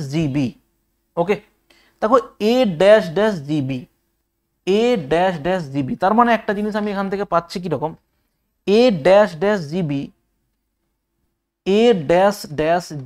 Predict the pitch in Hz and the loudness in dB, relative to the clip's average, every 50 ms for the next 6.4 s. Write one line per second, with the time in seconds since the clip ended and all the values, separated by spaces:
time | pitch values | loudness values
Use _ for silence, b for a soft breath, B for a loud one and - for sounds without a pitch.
0 | 131 147 143 147 147 143 131 151 180 190 175 143 156 165 160 - _ _ 175 202 | -12 -12 -8 -8 -6 -6 -4 -4 -4 -4 -2 -4 -4 -4 -4 -8 _ _ 0 2
1 | 220 233 220 - - - 214 208 214 - - 190 175 151 127 - - 170 190 202 | 2 0 0 -2 -8 -4 -4 -2 -2 -4 -4 -4 -4 -4 -6 -4 0 2 4 4
2 | 214 220 226 220 220 - - - - - - - - 175 185 196 208 208 208 214 | 4 4 2 2 -2 -6 -18 -20 -18 -18 -14 -8 -6 -4 -2 -2 -2 -4 -6 -8
3 | - _ _ _ _ _ _ _ _ _ _ _ _ _ _ _ _ _ - 196 | -14 _ _ _ _ _ _ _ _ _ _ _ _ _ _ _ _ _ -2 0
4 | 208 196 170 165 165 196 208 - 139 127 131 156 170 170 143 131 143 127 - _ | 0 2 0 -2 -6 -10 -12 -12 -12 -6 -4 -2 0 0 0 0 -4 -4 -6 _
5 | _ _ _ _ _ _ _ _ _ _ _ - 185 208 233 247 240 - - - | _ _ _ _ _ _ _ _ _ _ _ 2 4 6 6 6 6 4 -10 -8
6 | - 233 226 233 202 - 202 220 | -2 -2 -2 -2 -2 -2 -2 0